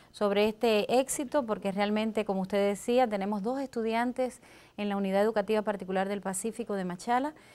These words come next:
que van a integrar el equipo, eh, que i-, representará a todo el país en la Olimpiada de Matemática Europea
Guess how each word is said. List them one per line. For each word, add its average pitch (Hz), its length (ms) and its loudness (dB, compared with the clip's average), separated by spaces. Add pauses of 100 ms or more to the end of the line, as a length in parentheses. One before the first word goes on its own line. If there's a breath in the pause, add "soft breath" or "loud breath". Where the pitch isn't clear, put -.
(240 loud breath)
que 285 200 4
van 269 200 2
a 262 80 0
integrar 233 720 2
el 208 140 0
equipo, 220 760 -2
eh, 180 460 -4 (560)
que 202 340 2
i-, - 160 -10 (100)
representará 208 840 0
a 262 80 2
todo 240 140 4
el 226 100 2
país 208 520 0 (600 loud breath)
en 262 420 2 (100)
la 208 200 4
Olimpiada 214 720 4
de 208 80 0
Matemática 196 640 0
Europea 202 680 0